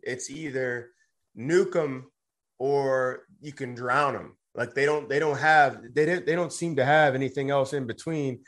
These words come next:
Hack, I'm gonna go with you. This is your backyard, your territory. What, what,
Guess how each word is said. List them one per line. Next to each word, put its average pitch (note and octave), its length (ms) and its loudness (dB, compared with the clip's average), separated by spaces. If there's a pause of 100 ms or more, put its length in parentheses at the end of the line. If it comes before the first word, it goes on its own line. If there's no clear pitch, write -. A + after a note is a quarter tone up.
(480)
Hack, F3+ 320 6
I'm F3+ 80 4
gonna D#3+ 140 0
go F3+ 200 2
with D#3 200 -4
you. F#3 200 -4
This D#3+ 200 -4
is B2+ 120 -12
your D#3+ 120 -2
backyard, D#3 600 4
your D3 140 -2
territory. D#3 760 2 (1600)
What, F3 320 -2
what, F3+ 360 2